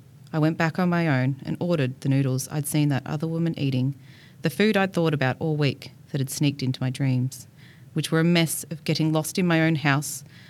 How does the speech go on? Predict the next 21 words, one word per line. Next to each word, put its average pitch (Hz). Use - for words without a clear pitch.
or 175
being 165
unable 180
to 180
drive, 131
or 165
of 160
Sean 165
standing 165
on 147
top -
of 165
a 165
table 139
telling 175
me 170
a 165
story 139
I 131
couldn't 151
hear, 131